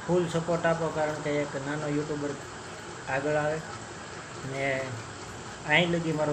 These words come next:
વીડિયો જોવા બદલ તમારો ખૂબ ખૂબ આભાર. ને હવે વીડિયોનો એન્ડ કરશું, કારણ કે હવે અત્યારે એડિટિંગ બેડિટિંગ કરીને હવે કાયમી ડેલી માટેનો ટાઈમ રાખવાનો છે આઠ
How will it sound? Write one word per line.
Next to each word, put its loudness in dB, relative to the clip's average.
વીડિયો 0
જોવા 0
બદલ -2
તમારો -4
ખૂબ -4
ખૂબ -4
આભાર. 0
ને -4
હવે 2
વીડિયોનો 0
એન્ડ 2
કરશું, -2
કારણ 0
કે 0
હવે 4
અત્યારે 0
એડિટિંગ 0
બેડિટિંગ -2
કરીને 0
હવે 2
કાયમી 4
ડેલી 2
માટેનો -2
ટાઈમ -2
રાખવાનો -2
છે -4
આઠ 0